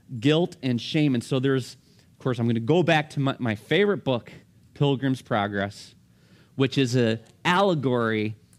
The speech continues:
of the Christian walk. And, uh, this, this guy named Evangelist comes to this man named Christian, and he tells them the gospel. And, and Christian has this burden on his back,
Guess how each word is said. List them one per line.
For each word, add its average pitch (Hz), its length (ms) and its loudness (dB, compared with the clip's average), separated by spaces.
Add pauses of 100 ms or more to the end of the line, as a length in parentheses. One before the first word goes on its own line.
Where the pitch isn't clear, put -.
(120)
of 135 240 0
the 131 80 0
Christian 185 680 -2
walk. 107 380 -2 (800)
And, 135 240 2 (880)
uh, 135 240 2
this, 135 300 -2
this 135 220 0
guy 160 320 2
named 180 360 2
Evangelist 131 800 0
comes 170 420 -2
to 170 260 2
this 147 300 0
man 143 280 2
named 139 260 2
Christian, 131 640 -2
and 110 100 0
he 110 80 0
tells 175 420 0
them 165 180 0
the 139 60 0
gospel. 131 640 -2 (380)
And, 135 340 0
and 131 140 -2
Christian 208 380 -2
has 175 260 2
this 131 180 -2
burden 175 600 2
on 170 160 2
his 127 180 0
back, 135 580 -2